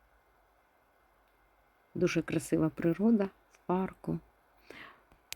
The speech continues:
Можна ходити, гуляти, любуватись. А почали ми з Морозива. Далі пішли на атракціони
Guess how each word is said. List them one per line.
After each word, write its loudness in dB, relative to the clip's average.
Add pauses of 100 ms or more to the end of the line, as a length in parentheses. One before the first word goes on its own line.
Можна 2
ходити, 2
гуляти, 0
любуватись. -4 (380)
А 4
почали 4
ми 6
з -14
Морозива. 0 (1600)
Далі 4
пішли 2
на 4
атракціони 0